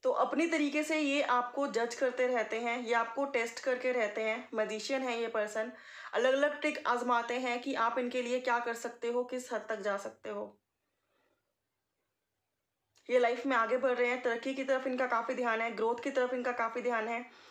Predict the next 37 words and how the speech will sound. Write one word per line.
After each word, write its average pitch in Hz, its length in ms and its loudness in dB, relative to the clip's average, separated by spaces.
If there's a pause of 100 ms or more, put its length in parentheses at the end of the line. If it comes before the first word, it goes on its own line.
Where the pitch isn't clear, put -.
(160)
रिश्तों 240 280 0
को 285 140 2
समझने 254 420 0
की, 269 140 -2
ट्रस्ट, 247 340 -2
अ, 220 320 2
ट्रस्ट 247 320 -2
करने 247 220 0
की 254 120 -4
कोशिश 247 360 -4
कर 226 240 0
रहे 214 120 -2
हैं 233 280 -6 (680)
और - 180 4
काफ़ी 254 340 2
ज़्यादा 254 280 2
ओवर 240 340 2
कॉन्फिडेंट 220 640 -2
हैं। 208 280 -8
इन्हें 240 180 0
लगता 240 280 0
है 247 160 2
कि 262 100 -4
चीज़ें 247 300 0
तो 262 260 2 (360)
जब 294 220 6
ये 320 120 2
चाहें 277 320 2
तब 277 140 0
तो 269 100 2
इनके 269 180 0
हाथ 233 140 2
से 254 160 -2
फिसल 247 320 -2
ही 233 100 -2
नहीं 220 120 -2
सकती 208 500 -12